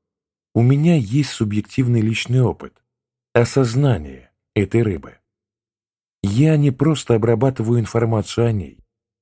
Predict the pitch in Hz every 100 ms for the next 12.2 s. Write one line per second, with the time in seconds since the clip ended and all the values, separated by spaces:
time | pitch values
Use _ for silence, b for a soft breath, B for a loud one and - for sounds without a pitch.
0 | _ _ _ - 98 113 110 113 113 107
1 | 98 120 113 67 - _ _ _ _ _
2 | _ 104 127 131 - 156 127 - 78 71
3 | 67 _ _ _ - 120 131 123 123 95
4 | - 78 85 92 107 87 - - _ _
5 | _ _ _ _ _ _ _ 113 139 160
6 | 160 120 127 127 87 69 62 _ _ -
7 | 98 107 113 - 101 101 135 143 107 113
8 | 104 110 113 110 - 104 104 95 92 92
9 | 95 117 85 - - _ _ _ _ _
10 | _ 123 117 - 135 127 - 120 123 -
11 | 127 127 127 - 110 - 87 92 98 135
12 | 123